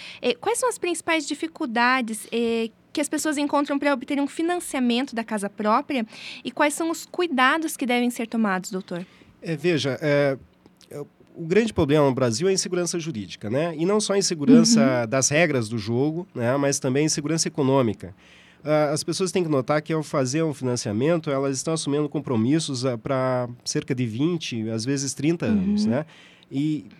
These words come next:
Speaker 2: infelizmente, eh, ninguém tem segurança absoluta de que daqui vinte anos vai estar empregado.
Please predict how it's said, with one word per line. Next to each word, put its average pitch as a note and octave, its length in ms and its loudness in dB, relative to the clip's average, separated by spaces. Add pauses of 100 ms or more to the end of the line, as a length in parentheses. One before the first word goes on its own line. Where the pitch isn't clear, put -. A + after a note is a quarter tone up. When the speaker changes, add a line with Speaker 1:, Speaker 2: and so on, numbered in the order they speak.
Speaker 2:
infelizmente, D#3+ 760 4
eh, B2+ 560 0
ninguém C#3 380 0
tem F3+ 240 2
segurança D3 600 0
absoluta C#3 840 -2
de C3 180 -6
que C#3+ 300 -6
daqui C3 260 -2
vinte C#3 240 -4
anos C#3 140 -2
vai D3+ 100 -2
estar D3+ 180 -4
empregado. C#3+ 640 0